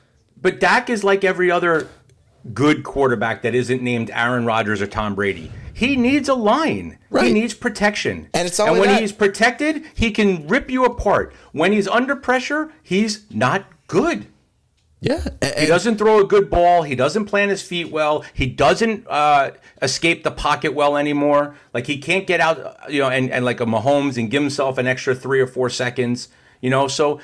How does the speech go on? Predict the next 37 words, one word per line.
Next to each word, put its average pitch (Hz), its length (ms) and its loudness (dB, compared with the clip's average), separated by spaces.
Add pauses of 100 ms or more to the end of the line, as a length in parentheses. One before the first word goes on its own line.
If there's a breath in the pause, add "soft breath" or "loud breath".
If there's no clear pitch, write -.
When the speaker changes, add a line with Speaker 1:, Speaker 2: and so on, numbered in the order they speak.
(160 loud breath)
Speaker 1:
it, 180 240 -4
it's, 196 320 0 (320 soft breath)
you 196 80 -2
know, 185 160 2
it 165 80 -2
comes 247 240 -2
down 196 160 2
to 151 60 2
a 139 80 0
couple 123 240 -2
things. 82 320 -12
Like, 104 200 -10 (180 loud breath)
when 165 200 0
I 202 60 2
was 277 120 0
watching 262 260 2
San 139 260 0
Fran 113 460 -2
and 113 200 -2
I 110 60 2
was 110 120 -4
watching 123 460 -2
the 117 80 -10
K 117 220 -6
C 107 200 -8
game, 95 300 -8 (240 loud breath)
what 156 220 0
they 220 180 2
do 285 180 -2
so 160 280 0
well 147 240 2
on 131 160 0
offense 123 500 -4 (220 soft breath)
is 117 340 0 (320 soft breath)
a 131 100 2
lot 139 520 2
of 135 320 0